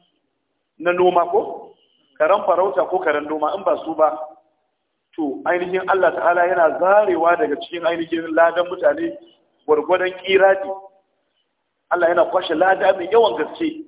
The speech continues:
daga mutumin da ya aje kare a cikin gidansa. An gani? Sai mutum ya aikata aikin alkhairi sai a kwashe ladan. Wala Allah ma ladan da za a kwashe,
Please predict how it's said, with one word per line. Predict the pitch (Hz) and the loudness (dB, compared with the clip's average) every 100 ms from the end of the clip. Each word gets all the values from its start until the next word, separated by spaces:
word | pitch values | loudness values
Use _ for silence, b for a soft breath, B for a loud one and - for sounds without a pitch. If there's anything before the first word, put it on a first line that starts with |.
| _ _ _ _ _ _ _ - | _ _ _ _ _ _ _ -6
daga | 147 | -4
mutumin | 151 208 196 170 | -4 -4 -2 2
da | 170 170 170 170 - - _ _ _ _ _ _ _ | 6 6 4 -4 -8 -10 _ _ _ _ _ _ _
ya | 160 156 | 0 2
aje | - 156 | 2 -2
kare | 151 160 | -2 2
a | 151 | 2
cikin | - 151 | 0 -4
gidansa. | 147 147 147 113 98 - _ _ _ _ _ _ _ _ _ _ _ - | -2 -2 -2 -6 -10 -18 _ _ _ _ _ _ _ _ _ _ _ -6
An | 147 | 0
gani? | 165 - - - - - - _ | 0 -2 -8 -12 -18 -20 -20 _
Sai | 190 | 0
mutum | 190 170 185 | 0 -2 -2
ya | 165 170 | 2 2
aikata | 185 175 170 | 2 0 -2
aikin | - 175 147 | -2 -2 0
alkhairi | 147 165 180 156 | 0 0 0 2
sai | 170 | 2
a | |
kwashe | 147 156 135 | 2 -2 0
ladan. | 131 131 - - _ _ _ _ _ - | -2 -2 -8 -18 _ _ _ _ _ -2
Wala | 160 160 | 2 4
Allah | 208 202 | 4 2
ma | 175 | 0
ladan | 170 185 202 220 214 | 0 2 0 -2 -10
da | |
za | 175 185 | -6 -6
a | |
kwashe, | - 170 - | -4 -8 -8